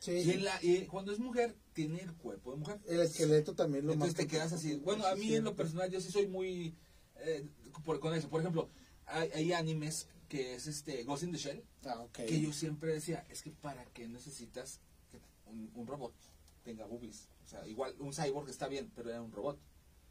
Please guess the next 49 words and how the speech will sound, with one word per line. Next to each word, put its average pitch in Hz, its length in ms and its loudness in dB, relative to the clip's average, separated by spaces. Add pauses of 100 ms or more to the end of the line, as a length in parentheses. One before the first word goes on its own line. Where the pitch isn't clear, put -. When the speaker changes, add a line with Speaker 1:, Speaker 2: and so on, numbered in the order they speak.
(260)
Speaker 2:
Entonces, 139 240 -8
a 135 60 -12
mí 139 180 -4
por 175 220 -4
eso 170 160 -2
hay 175 100 0
ciertas 170 440 -2
cosas 165 340 -6
de 160 80 -6
los 160 80 -6
Speaker 3:
Sí, 160 80 -6
Speaker 2:
animes 202 220 4
Speaker 3:
porque - 140 4
Speaker 2:
que 170 60 6
Speaker 3:
el 151 100 6
cyborg 196 380 10
no 190 120 6
deja 180 220 10
de 175 100 10
ser 151 180 4
de 165 80 8
alguna 151 260 6
manera 143 380 2
humano, 165 500 8
y - 40 -8
Speaker 2:
Exacto. 147 240 2
Speaker 3:
que 156 160 8
sigue 165 260 6
teniendo 160 460 4
sentimientos. 160 560 6
Speaker 2:
Por 180 100 10
ejemplo, 175 300 4
otra 151 300 2
serie 165 340 0
que 127 100 -10
a 113 40 -6
mí 120 120 -8
en 143 80 -8
lo 202 140 -6
personal 160 400 -4
me, 185 240 -6 (240)
me 139 180 -6
purgó 127 840 -2 (200)
las 120 360 -6
nuevas, 147 360 -6
este, 151 220 -8
versiones 127 540 -8
es 117 140 -10
Robocop. 127 320 -4